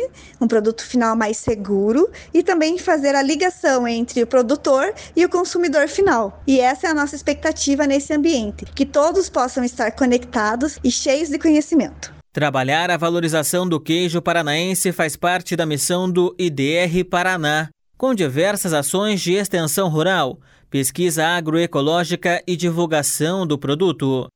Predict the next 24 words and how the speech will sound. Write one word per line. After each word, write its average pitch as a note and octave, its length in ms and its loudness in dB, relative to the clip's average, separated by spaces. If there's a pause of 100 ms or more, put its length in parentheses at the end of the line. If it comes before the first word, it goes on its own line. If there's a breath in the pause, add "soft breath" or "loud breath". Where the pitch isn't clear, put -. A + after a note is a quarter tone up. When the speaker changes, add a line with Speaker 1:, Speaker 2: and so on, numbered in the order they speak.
Speaker 2:
O C#3+ 80 -2
Instituto C#3+ 500 -2
pretende D#3+ 480 -2
qualificar E3 680 -2
cada D#3 540 -2
vez D3+ 280 -2
mais D#3+ 380 -2
o D#3+ 60 -4
produtor C#3+ 600 0 (160)
para C4 200 0
entregar G3 420 0
um F3+ 100 -2
queijo F#3 460 0
de E3+ 100 -4
qualidade E3 800 0
ao F#3+ 140 2
consumidor. F3+ 960 0 (180)
Para B2+ 200 0
mais D3+ 260 -2
informações D#3+ 680 -2
sobre D3 280 -2
como E3+ 240 -2
se E3 100 -4
inscrever, C#3 680 -2